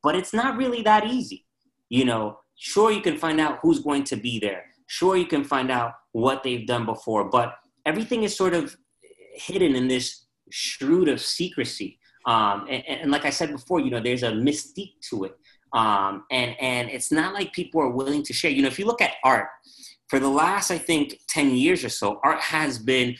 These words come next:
one of the greatest store of values for money. Uh, not just that, but it's additionally been one of the greatest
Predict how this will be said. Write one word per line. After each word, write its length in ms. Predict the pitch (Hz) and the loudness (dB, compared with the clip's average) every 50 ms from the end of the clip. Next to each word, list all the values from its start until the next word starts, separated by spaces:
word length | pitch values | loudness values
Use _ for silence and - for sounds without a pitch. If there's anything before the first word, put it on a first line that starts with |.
| - - _ _ | -14 -20 _ _
one 200 | 120 131 147 156 | 2 4 4 4
of 120 | 156 147 | 2 2
the 80 | 143 127 | 0 -2
greatest 640 | 113 - 110 131 143 139 147 143 156 156 156 - - | -2 -2 -2 0 2 2 2 2 0 0 0 -2 -2
store 500 | - 143 135 131 131 131 131 127 - - | 0 0 0 2 2 0 0 -2 -2 -2
of 220 | 127 107 104 104 | -4 -4 -2 0
values 640 | 117 120 123 143 139 120 104 98 95 - - - - - | 2 2 4 4 2 0 -2 -6 -6 -8 -10 -12 -10 -4
for 320 | 123 131 147 143 135 120 | 0 2 2 4 2 2
money. 540 | 107 98 101 107 127 147 139 110 - - _ _ _ _ _ _ _ _ _ _ _ _ | 0 -2 -2 0 0 0 0 -2 -4 -10 _ _ _ _ _ _ _ _ _ _ _ _
Uh, 300 | 135 127 120 120 117 117 127 | 2 4 4 4 2 2 2
not 220 | 143 170 - - | 2 2 2 2
just 220 | - 156 - - - | 0 0 0 2 2
that, 200 | 175 180 139 117 | 2 2 2 2
but 100 | 131 131 | 0 0
it's 360 | 127 127 - - - - _ _ _ _ _ _ _ _ - | 0 0 -2 -6 -8 -14 _ _ _ _ _ _ _ _ -2
additionally 720 | 139 131 104 127 202 214 - - 190 151 135 123 113 107 101 | -2 0 4 4 4 4 4 2 0 0 0 0 -2 -2 -2
been 240 | 123 120 113 113 - - - _ _ | 0 0 0 -2 -6 -10 -18 _ _
one 160 | - 131 156 | 2 4 4
of 140 | 165 151 131 | 4 4 4
the 80 | 151 135 | 2 2
greatest 680 | - - 123 156 160 160 160 160 156 - - - - | 2 2 4 4 6 6 6 4 4 2 -2 -4 -6